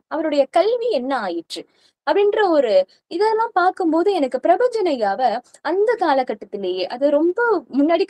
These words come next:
காலகட்டம் இல்ல, ஆனா, ஆ, இருபது ஆண்டுகள் முன்னாடி, இருபத்தி நான்கு ஆண்டுகளுக்கு முன்னாடியேவும் ஒரு gender discrimination பத்தி ரொம்ப அழகா பேசிய ஒரு மனிதனாக நான் பார்க்கின்றேன்.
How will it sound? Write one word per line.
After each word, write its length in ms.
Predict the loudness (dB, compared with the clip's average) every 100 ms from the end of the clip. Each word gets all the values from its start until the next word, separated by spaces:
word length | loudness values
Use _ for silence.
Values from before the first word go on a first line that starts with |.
| -2
காலகட்டம் 420 | -2 -2 -2 -4
இல்ல, 200 | -4 -4
ஆனா, 260 | -4 -6 -8 -16 -16 -8
ஆ, 260 | -4 -2
இருபது 380 | 0 0 2 0
ஆண்டுகள் 480 | 0 0 0 2 0
முன்னாடி, 460 | 0 0 0 -4 -6
இருபத்தி 340 | -6 -4 -2
நான்கு 280 | -2 -2 0
ஆண்டுகளுக்கு 560 | -2 -2 -2 -2 -2 -2
முன்னாடியேவும் 840 | -2 -2 -2 -2 -2 -2 -2 -4 -8 _ _
ஒரு 160 | -4 -2
gender 420 | 0 0 2 2
discrimination 680 | 0 -2 -2 -2 -2 -4 -6
பத்தி 220 | -4 -2
ரொம்ப 320 | -2 -2 -6
அழகா 400 | -6 -6 -4 -4
பேசிய 680 | -4 -4 -6 -8 -2 0 0
ஒரு 140 | -2
மனிதனாக 560 | -6 -8 -6 -6 -8 -10
நான் 200 | -12 -8
பார்க்கின்றேன். 480 | -8 -8 -12 -16 -20